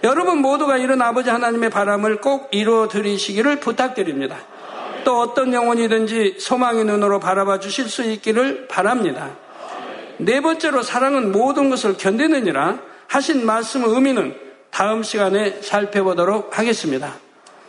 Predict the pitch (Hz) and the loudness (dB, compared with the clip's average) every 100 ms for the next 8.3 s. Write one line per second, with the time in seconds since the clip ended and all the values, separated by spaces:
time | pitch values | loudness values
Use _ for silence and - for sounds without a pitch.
0 | - - - - - 233 277 330 320 254 | -20 -20 -20 -20 -4 0 2 2 4 2
1 | 233 254 226 208 240 226 175 156 156 - | 0 0 0 2 2 2 2 2 0 0
2 | 226 233 214 208 269 285 240 170 135 139 | 0 2 0 0 2 2 2 0 -4 -8
3 | - - _ - - - - - - 285 | -14 -20 _ -20 -20 -20 -20 -12 -2 2
4 | 302 320 311 220 226 233 330 311 277 226 | 2 2 2 0 -2 0 0 2 2 2
5 | - 220 247 269 247 196 180 160 160 233 | 0 -2 0 0 2 2 2 2 2 2
6 | 254 254 185 170 165 - - - - 233 | 2 2 2 2 0 -6 -14 -18 -4 -2
7 | 233 262 233 240 185 - - 277 285 262 | 2 2 2 2 2 0 0 2 4 2
8 | 233 247 | 2 -2